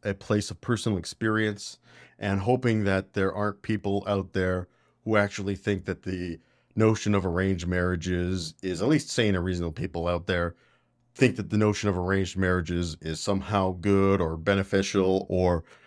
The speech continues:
should be strived to be implemented in our society in any way, shape, or form. What I really wanted to talk about is how the argument, "Won't somebody please think of the children?" is being used against transgendered people.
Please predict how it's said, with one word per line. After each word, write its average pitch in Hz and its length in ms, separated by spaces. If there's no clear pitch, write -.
should 127 200
be 127 120
strived 123 680
to 120 80
be 104 220
implemented 104 500
in 101 100
our 98 180
society 95 540
in 95 100
any 95 200
way, 85 200
shape, 80 280
or 87 60
form. 120 420
What 110 260
I 113 80
really 135 300
wanted 120 320
to 101 80
talk 135 300
about 85 480
is 95 120
how 113 440
the 104 100
argument, 98 540
"Won't 120 240
somebody 107 320
please 110 380
think 110 180
of 95 100
the - 80
children?" 98 680
is 92 180
being 98 300
used 95 300
against 87 340
transgendered 85 600
people. 85 380